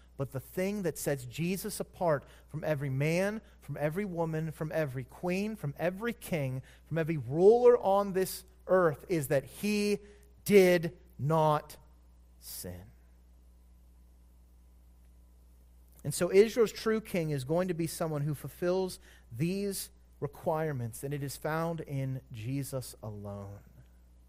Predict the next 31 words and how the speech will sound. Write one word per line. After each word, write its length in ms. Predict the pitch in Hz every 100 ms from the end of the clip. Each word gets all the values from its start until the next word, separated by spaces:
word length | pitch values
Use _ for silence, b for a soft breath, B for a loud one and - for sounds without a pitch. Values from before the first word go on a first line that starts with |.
| - - - - - - - - - -
We're 100 | 156
going 220 | 202 202
to 60 | 175
continue 400 | 175 175 175 160
to 60 |
look 240 | 147 147 143
at 60 |
Israel's 360 | 135 139 135 -
kings, 260 | 151 131
and 60 | 127
we're 80 | 135
going 200 | 151 151
to 40 |
see 180 | - 131
failure 600 | - 156 156 180 180 180 b b -
after 260 | 135 -
failure 640 | 117 - 165 170 165 160 165 b b -
after 260 | 147 - 147
failure 600 | - 151 139 120 107 107 b b -
of 160 | 131 120
men. 240 | 127 113
And 140 | 117
what 120 | 135 170
does 180 | 185
that 180 | 180 180
teach 280 | - 190 -
us? 240 | 196 - - b b
We 220 | 143 156
need 680 | 147 180 196 202 190 185 - B B B
a 180 | 147 135
better 680 | 110 151 147 143 139 139